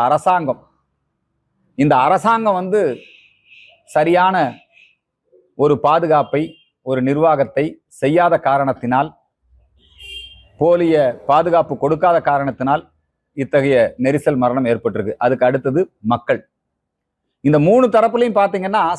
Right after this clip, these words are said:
சட்டம் தன்னுடைய கடமையை செய்யணும். இன்னைக்கு நீங்க பாத்தீங்கன்னா ஜோசப் விஜய் அவர்கள் தன்னுடைய அரசியல் செல்வாக்கு, தன்னுடைய ரசிகர்களுடைய பலம், இதை வைத்துக் கொண்டிருக்கிற காரணத்தினால் அவர் மேல கேஸ் கூட போடல.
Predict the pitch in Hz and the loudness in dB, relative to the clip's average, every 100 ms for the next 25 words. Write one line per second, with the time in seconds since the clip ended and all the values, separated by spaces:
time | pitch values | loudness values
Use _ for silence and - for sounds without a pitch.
0 | - 294 285 269 220 202 185 160 160 175 | -4 -4 -2 -2 0 0 0 0 -2 -4
1 | 156 131 127 - _ _ _ - 139 147 | -4 -6 -6 -12 _ _ _ -2 0 2
2 | 147 135 151 175 196 190 196 156 151 156 | 2 2 2 0 -2 -2 0 0 -2 -6
3 | _ _ _ _ _ _ _ _ _ _ | _ _ _ _ _ _ _ _ _ _
4 | - 110 175 185 208 180 170 160 151 143 | -8 0 2 2 0 0 2 2 2 2
5 | 196 - _ _ _ _ 151 175 170 160 | -2 -4 _ _ _ _ -4 -2 0 2
6 | 143 151 170 196 190 - 147 160 160 - | 4 2 2 0 -2 -2 -2 2 0 0
7 | 175 - 147 156 151 156 202 208 _ _ | -4 -2 -2 0 0 2 0 -2 _ _
8 | 123 135 - 196 185 170 160 117 135 160 | -2 0 2 2 2 2 0 0 0 0
9 | 202 196 _ _ _ _ 156 208 214 - | -2 -10 _ _ _ _ 0 2 0 -6
10 | _ _ _ _ _ _ _ _ 151 190 | _ _ _ _ _ _ _ _ -2 0
11 | 233 208 185 170 156 - 156 170 143 160 | -2 0 0 0 0 0 -2 -2 -2 -2
12 | 190 - 143 147 175 170 165 170 160 - | -2 0 0 0 -2 0 -2 0 -4 -2
13 | 113 107 | -4 -6